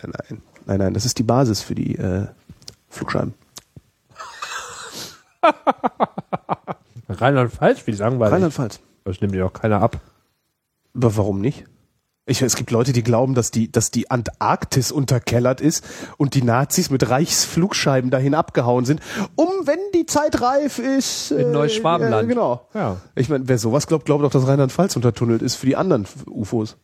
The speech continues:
Speaker 2: Das stimmt.
Speaker 1: Ja?
Speaker 2: Das stimmt.
Speaker 1: Da gibt's aber bestimmt mannigfaltige Sachen. Ich hoffe mal,
Speaker 2: Ich sehe schon, dir gehen die Themen fürs heutige, äh,
Speaker 1: ich
Speaker 2: Programm
Speaker 1: weiß
Speaker 2: nicht
Speaker 1: nicht.
Speaker 2: aus.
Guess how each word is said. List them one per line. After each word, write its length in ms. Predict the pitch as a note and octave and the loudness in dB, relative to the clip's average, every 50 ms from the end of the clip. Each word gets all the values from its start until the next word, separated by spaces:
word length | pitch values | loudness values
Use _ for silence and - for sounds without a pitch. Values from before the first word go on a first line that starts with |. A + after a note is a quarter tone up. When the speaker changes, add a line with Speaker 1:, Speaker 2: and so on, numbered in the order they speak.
| _ _ | _ _
Speaker 2:
Das 140 | - A#2+ - | 0 0 2
stimmt. 340 | - - A3+ D3 G#2 F#2 - _ _ - | 4 4 2 2 2 -2 -6 _ _ 0
Speaker 1:
Ja? 140 | A#2+ C#3+ F#3 - _ _ _ _ _ _ - | 2 2 2 0 _ _ _ _ _ _ -6
Speaker 2:
Das 180 | A#2 G#2+ G#2 - | -4 -4 -2 -2
stimmt. 320 | - C3 F#2+ F2+ - - | -2 -2 -2 -4 -4 -2
Speaker 1:
Da 60 | A2+ | 0
gibt's 180 | - B2+ - - | 0 0 0 -2
aber 60 | G#2 | -2
bestimmt 280 | G2+ - C3+ B2+ - G2+ | -2 -4 -6 -6 -6 -2
mannigfaltige 600 | G2+ B2 F#3 E3+ - - D#3+ D#3+ E3 F3+ D#3 D#3 | 0 2 2 2 2 0 0 0 0 2 2 2
Sachen. 220 | D3 E3 - - | 2 2 0 -2
Ich 120 | - - C3+ | -6 -8 -8
hoffe 120 | D3+ D3+ | -4 0
mal, 60 | D3+ C3+ | 0 2
Speaker 2:
Ich 60 | C3 | 2
sehe 120 | C#3+ C#3+ | 2 2
schon, 140 | C3+ C#3+ C#3 | 2 2 2
dir 100 | C3+ B2+ | 2 2
gehen 140 | A#2+ C3 C3+ | 4 4 2
die 80 | C3+ B2+ | 2 4
Themen 260 | - C3 B2+ B2+ A#2+ | 4 2 2 2 2
fürs 200 | - A#2+ A#2 A2+ | 2 2 4 4
heutige, 600 | A#2 B2 A#2+ A#2+ A2+ A2 G#2+ G#2+ G#2+ G#2 G#2+ G2+ - | 2 2 2 2 2 4 4 4 4 2 0 0 2
äh, 60 | D3+ | 2
Speaker 1:
ich 80 | - | 2
Speaker 2:
Programm 160 | - - G#2 G2+ | 2 2 2 2
Speaker 1:
weiß 60 | A2 | 2
Speaker 2:
nicht 100 | A2+ G#2+ | 2 2
Speaker 1:
nicht. 80 | G2 G2 | 0 0
Speaker 2:
aus. 220 | G2+ G2+ - - | 0 0 -2 -4